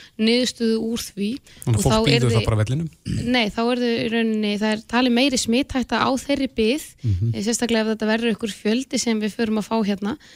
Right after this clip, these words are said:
Speaker 1: að þá er, eh, þeim ráðlagt, Íslendingum, að fara auðvitað heim til sín og bíða eftir niðurstöðu, en ferðamönnum þá að fara á sinn gististað
Speaker 2: Mhm.
Speaker 1: og bíða þar eftir niðurstöðu ásamt því að hlaða niður smitrakningarappinu, eh,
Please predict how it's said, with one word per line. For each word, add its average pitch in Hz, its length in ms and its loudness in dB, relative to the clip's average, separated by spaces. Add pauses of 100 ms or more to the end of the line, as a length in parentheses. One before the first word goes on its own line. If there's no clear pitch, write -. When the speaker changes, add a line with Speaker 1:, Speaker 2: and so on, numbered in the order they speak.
(300)
Speaker 1:
að 220 240 2
þá 233 80 0 (160)
er, 220 60 -2 (180)
eh, - 240 -8
þeim 233 240 0
ráðlagt, 226 520 0
Íslendingum, 226 400 0
að 185 60 -2
fara 208 180 2
auðvitað 196 160 0
heim 240 140 4
til 254 120 -4
sín 247 160 0
og 202 80 -4
bíða 226 200 0
eftir 208 200 -4
niðurstöðu, 285 540 2 (320)
en 233 100 2
ferðamönnum 220 640 2
þá 214 240 -2
að 196 60 -4
fara 220 240 0
á 202 40 0
sinn 208 220 0
gististað 269 760 0 (200)
Speaker 2:
Mhm. 101 140 4
Speaker 1:
og 107 80 2
bíða 233 320 2
þar 233 160 0
eftir 208 180 -4
niðurstöðu 254 520 0
ásamt 226 240 -2
því 226 100 0
að 208 100 -2
hlaða 226 320 2
niður 208 320 0
smitrakningarappinu, 277 920 0 (520)
eh, 220 540 2